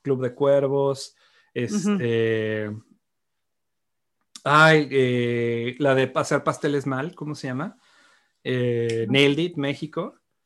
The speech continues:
Speaker 2: El Ministerio del Tiempo.
Speaker 1: El Ministerio del Tiempo, etcétera,
Speaker 2: Ujú.
Speaker 1: ¿no? Esas son como las obvias, que no vamos a mencionar porque están bien chidas, pero ya todo el mundo las conoce.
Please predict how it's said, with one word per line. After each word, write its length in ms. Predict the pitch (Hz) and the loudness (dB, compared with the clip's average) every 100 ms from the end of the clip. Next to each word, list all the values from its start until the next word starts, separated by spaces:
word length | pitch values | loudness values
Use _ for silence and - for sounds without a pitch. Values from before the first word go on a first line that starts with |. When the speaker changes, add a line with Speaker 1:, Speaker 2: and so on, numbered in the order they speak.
| _ _ _ _ _ - | _ _ _ _ _ 2
Speaker 2:
El 160 | 240 | 4
Ministerio 600 | 262 269 269 330 320 349 | 6 6 4 2 2 4
del 220 | 311 233 | 2 0
Tiempo. 640 | 240 269 277 262 262 269 277 | 0 0 2 0 0 0 0
Speaker 1:
El 140 | 143 | 2
Ministerio 460 | 139 135 135 147 143 | 2 2 4 6 6
del 120 | 127 | 4
Tiempo, 840 | 156 151 156 - 151 147 143 135 - | 0 2 0 0 0 2 0 -2 -8
etcétera, 580 | 131 151 131 107 208 - | -4 -4 -2 -6 -10 -12
Speaker 2:
Ujú. 100 | - | -8
Speaker 1:
¿no? 340 | 120 208 - _ _ _ _ _ _ _ _ _ _ _ _ | -6 -8 -12 _ _ _ _ _ _ _ _ _ _ _ _
Esas 300 | 165 196 214 | 2 4 4
son 240 | 202 190 | 4 4
como 220 | 180 175 135 | 2 2 2
las 260 | 123 - | 0 4
obvias, 400 | 143 139 123 - | 4 4 0 -4
que 100 | 143 | -2
no 140 | 131 151 | 4 6
vamos 300 | 160 147 139 | 6 2 -2
a 40 | |
mencionar 340 | 123 127 127 | -4 -4 -6
porque 120 | 127 - | -8 -8
están 180 | 135 | -4
bien 140 | 131 123 | -2 -2
chidas, 460 | - 147 165 202 | -4 -2 -2 -2
pero 320 | - 110 110 107 | -4 -4 -4 -4
ya 160 | 208 | -4
todo 100 | 202 | -2
el 40 | 131 | -2
mundo 160 | 123 | -2
las 160 | 113 - | -4 -6
conoce. 360 | 123 127 127 | -6 -6 -8